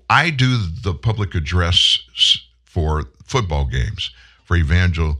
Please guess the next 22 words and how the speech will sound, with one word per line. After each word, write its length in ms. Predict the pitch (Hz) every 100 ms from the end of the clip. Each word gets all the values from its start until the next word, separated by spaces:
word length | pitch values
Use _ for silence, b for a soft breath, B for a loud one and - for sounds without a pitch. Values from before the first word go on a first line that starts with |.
| -
Christian 380 | - 92 - 76
Academy 480 | 71 67 78 76 71
home 300 | 67 69 67
games. 440 | 62 53 82 - - b b b b b b b -
And 120 | 117
so 380 | - 131 113 -
I 200 | 107 107
liken 840 | 104 104 143 185 - 110 101 95 -
the 160 | 85 98
story 520 | - - 117 110 107
of 160 | 87 -
equity 400 | 110 104 101 92
and 200 | 85 76 67 -
equality 600 | 90 73 - 104 87 71
when 180 | 78 82
you 120 | 85
put 160 | 78 110
it 120 | 98
in 120 | 90
the 80 | 82
context 880 | 71 101 107 95 - 58 65 - - b b b b -
of 380 | 90 92 80